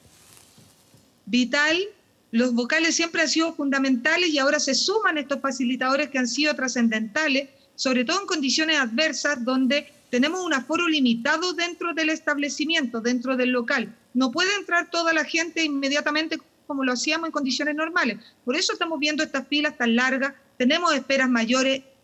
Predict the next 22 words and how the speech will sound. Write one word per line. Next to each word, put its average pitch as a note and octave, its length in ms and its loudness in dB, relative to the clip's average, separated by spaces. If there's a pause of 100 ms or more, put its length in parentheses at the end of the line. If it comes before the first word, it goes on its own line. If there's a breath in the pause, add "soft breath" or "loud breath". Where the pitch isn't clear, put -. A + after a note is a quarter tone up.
(160)
es D4+ 160 2
real, C4 500 2 (220)
pero A#3 140 0
también A#3+ 240 2
agradecemos D4+ 720 0
que C#4+ 80 -2
este C#4 160 -4
compromiso B3+ 420 0
cívico D4+ 380 0
ha C#4+ 80 2
llevado C4 380 2
con A#3+ 180 0
paciencia C4+ 640 -2 (320 loud breath)
y A#3+ 80 4
en B3 120 4
eso F#4+ 280 0
los D#4+ 160 0
facilitadores C4+ 680 0
han D4 60 -2
sido D#4 320 2
muy E4 240 -2
vitales. E4 460 0